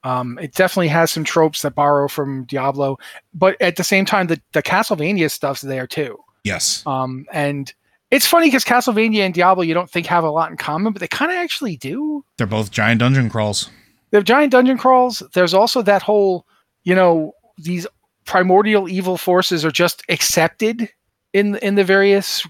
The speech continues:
Speaker 1: game worlds. Like, you know, "Oh, hey, there's that, uh, that castle with Dracula in it came back. Uh, that's not good. Can someone go stop that?" Like, really? Just Dracula? Yeah, oh, yeah, yeah. His death is in there, too. Death? Yeah. They're friends.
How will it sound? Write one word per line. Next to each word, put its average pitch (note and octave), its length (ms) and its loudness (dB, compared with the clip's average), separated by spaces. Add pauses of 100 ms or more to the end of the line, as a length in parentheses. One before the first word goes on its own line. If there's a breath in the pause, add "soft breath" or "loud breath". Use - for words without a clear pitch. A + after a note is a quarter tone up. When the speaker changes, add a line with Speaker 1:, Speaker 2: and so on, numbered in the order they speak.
Speaker 1:
game F3+ 220 0
worlds. G3+ 420 -2
Like, D#3 220 -4
you E3+ 80 -2
know, D3+ 160 -2 (300)
"Oh, B3+ 160 6
hey, C4 160 4
there's G#3 220 4
that, G#3+ 220 2
uh, G#3 280 2
that F#3+ 200 0
castle A3 360 0
with F3+ 100 -2
Dracula G3+ 460 0
in E3 100 0
it E3+ 120 -8
came D#3+ 200 -4
back. D#3+ 400 0 (380)
Uh, F3+ 140 4
that's G3+ 180 0
not D#3 180 0
good. C#3+ 220 -4
Can E3+ 100 -4
someone E4 220 0
go C#4 100 6
stop G3+ 380 2
that?" G3 260 2 (420)
Like, E3 240 -6
really? D4 340 2
Just A3+ 260 -12
Dracula? E4 720 -6
Yeah, B3 240 4
oh, E4 40 6
yeah, F4 300 2
yeah. C#4 120 -2
His A3+ 120 -4
death A#3 280 0
is G3 140 -4
in F3+ 100 -4
there, E3+ 120 0
too. D#3 320 0 (380)
Death? C#3+ 340 -12
Yeah. A#3 340 4 (440 soft breath)
They're A3 100 4
friends. G3+ 600 0